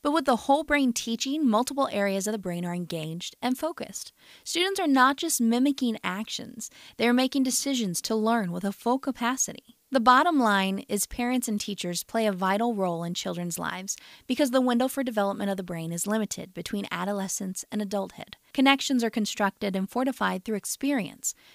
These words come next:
new physical and mental abilities, and healthy love and support from us, parents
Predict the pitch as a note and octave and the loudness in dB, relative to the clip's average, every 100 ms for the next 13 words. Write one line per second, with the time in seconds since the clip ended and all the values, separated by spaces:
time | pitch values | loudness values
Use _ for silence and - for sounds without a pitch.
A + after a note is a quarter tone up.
0 | _ G#3+ A#3+ C4+ - G#3+ A3 A#3+ A3+ G3+ | _ 2 4 2 0 0 0 0 0 0
1 | G3+ G#3 G3 F#3+ A#3+ G3+ E3+ E3+ - - | 0 -2 -2 0 0 -2 -4 -6 -8 -18
2 | - - B3 C#4 C#4+ C#4 C4+ C4 C4 B3+ | -4 2 4 2 2 0 4 4 2 0
3 | A3 C4+ A#3 - G#3 G#3+ B3 G3 - - | -2 0 0 0 -4 -2 0 -2 -2 -6
4 | - - A3+ G3 G#3 C4+ - - | -6 -6 0 2 2 -2 -4 -8